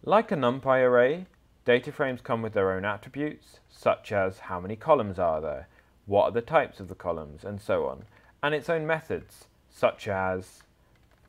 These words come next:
one we've seen before in NumPy, which is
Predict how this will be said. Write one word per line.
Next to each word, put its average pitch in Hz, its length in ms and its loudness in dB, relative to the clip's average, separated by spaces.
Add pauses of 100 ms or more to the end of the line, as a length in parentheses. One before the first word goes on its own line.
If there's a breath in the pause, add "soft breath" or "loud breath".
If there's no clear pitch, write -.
(120)
one 104 340 -4
we've 104 180 -4
seen 101 280 -6
before 95 460 0
in 90 240 -8
NumPy, 139 760 2 (760 soft breath)
which - 420 -10
is 120 560 -10